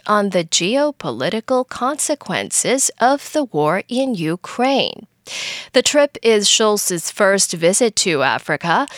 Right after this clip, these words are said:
since becoming chancellor nearly six months ago. Two of the nations he is visiting, Senegal and South Africa,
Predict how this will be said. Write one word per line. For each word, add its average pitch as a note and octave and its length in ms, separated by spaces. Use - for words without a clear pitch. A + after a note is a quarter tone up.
since A3+ 380
becoming A3 680
chancellor F3 680
nearly G#3+ 460
six - 460
months A3+ 340
ago. F#3 480
Two C4+ 200
of G#3+ 140
the F#3+ 100
nations F#3+ 680
he G3+ 280
is C3 400
visiting, F#3+ 600
Senegal F3+ 720
and G#3+ 260
South - 380
Africa, A#3 520